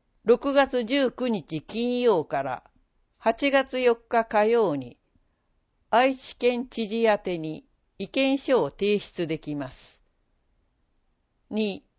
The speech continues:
環境影響評価準備書の説明会。一、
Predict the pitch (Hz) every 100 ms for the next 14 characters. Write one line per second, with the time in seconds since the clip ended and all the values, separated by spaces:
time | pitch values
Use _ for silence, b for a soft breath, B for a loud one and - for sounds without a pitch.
0 | _ _ _ _ _ _ _ 269 285 285
1 | 269 269 262 247 240 262 262 254 254 262
2 | - 254 196 - 139 - 165 226 233 202
3 | 214 214 190 185 190 - 220 220 170 131
4 | - 131 131 _ _ _ _ _ _ _
5 | _ _ _ _ _ _ _ _ 220 -
6 | - 185 170